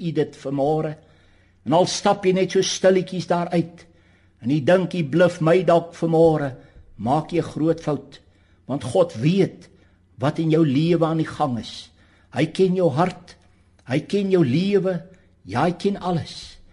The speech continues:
Ons lees in Hebreërs vier vers dertien, hoor mooi, my luisteraar, daar is geen skepsel onsigbaar voor hom nie, maar alles is openbloot voor die oë van hom met wie ons te doen het. Daarom, vriende, met respek gesê,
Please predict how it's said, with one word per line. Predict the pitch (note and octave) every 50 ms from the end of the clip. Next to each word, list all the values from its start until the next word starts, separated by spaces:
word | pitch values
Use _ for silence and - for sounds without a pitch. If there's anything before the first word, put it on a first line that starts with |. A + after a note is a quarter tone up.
| _ _ _ _ _ _
Ons | - D3+ D#3+ A2
lees | A#2 C#3+ F#3 G#3+ F#3+ -
in | F#3+ F3+
Hebreërs | F#3 E3 D#3+ F3 G3 G3 F3+ -
vier | - F#3+ F#3+ F#3+ F3
vers | - - G3 F3+ E3 -
dertien, | - G2 B2+ F#3+ F#3+ F3+ - F#3+ G3 F3 D#3 - - - _ _ _ _ _
hoor | B2+ C#3+ F#3+ G#3+ G3
mooi, | F3+ F#3 G3 G3+ G3+
my | G3 F#3+ F3
luisteraar, | D#3+ D#3 F#3 F3 - - F3+ F3 E3+ E3+ E3 D3+ D3 - - - _ _ _ _ -
daar | - C#3+ F#3 G3+
is | G#3 - -
geen | - - - G#3 A#3 A3+ G#3
skepsel | - - - G#3 G#3 G#3 - - -
onsigbaar | G3 F#3+ F3 F#3 - - F#3 - - - F#3 F3+ F3+ F3
voor | - F#3 F#3
hom | E3 C3 D#3 E3+ E3+
nie, | C#3+ C3+ A#2+ - - - - - - - - _ _ _ -
maar | A#2 C3+ E3 E3 - -
alles | G3+ A3+ A#3+ A#3+ A3 F3+ -
is | E3+ D#3+ - -
openbloot | - F3 E3 - E3 D#3 A#2+ - A#2 D3+ F3 E3 B2+ - - - - - _ _ _ _ _ _ _
voor | _ - C3
die | B2+ C#3+ -
oë | - F3+ F3 F3+ F3+ E3
van | E3 - D3+ D3
hom | B2+ C#3+ E3 D#3 B2 A2 - - - _ _ _ -
met | A#2+ B2+ A#2+
wie | A#2+ C3 D#3 -
ons | E3 D3+ D3 C#3+ B2+ - -
te | - C#3 B2
doen | G#2 A#2 B2+
het. | C#3 C#3+ - - - - _ _ _ _ _ _ _ _ _ _ _ _ -
Daarom, | A#2 A#2+ C#3+ F3+ G3+ F#3 E3
vriende, | - - - F#3 F#3 F#3
met | F3 F3+ F3 F3
respek | F#3+ F3+ E3+ E3+ - - - - F#3+ F3+ F3+ -
gesê, | - - E3+ D#3+ - - - E3 D3 C3+ B2